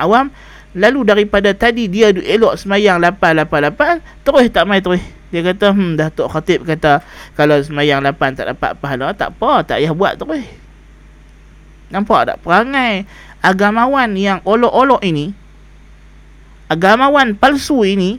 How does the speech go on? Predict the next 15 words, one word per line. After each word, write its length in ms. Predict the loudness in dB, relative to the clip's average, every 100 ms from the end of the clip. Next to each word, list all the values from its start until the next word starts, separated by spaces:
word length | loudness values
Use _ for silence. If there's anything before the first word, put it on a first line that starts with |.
| -10 -6
ini 240 | -4 -6
cukup 320 | -8 -8 -8
bahaya. 800 | -8 -6 -4 -2 -2 -2 -4 -8 -20 -20 -20 -20 -20 -20 -20 -20 -10
Cukup 320 | -8 -4 -6
bahaya. 560 | 2 4 4 0 -4 -8 -20 -20 -20 -20 -20 -20 -20 -8
Para 160 | -6
pendengar 320 | -4 -4 -2 -2
dirahmati 480 | -4 -6 -6 -4
Allah, 240 | -4 -4 -8
dia 240 | -2 -2
melemahkan, 800 | 0 -2 0 0 -2 -4 -6 -8 -14 -20 -20 -20
dia 540 | -10 0 2 4 0 -2
menjadi 640 | -6 0 0 0 -4 -8 -12 -10
penyekat 480 | -8 -8 -2 -2 0
jalan 400 | -2 -2 -6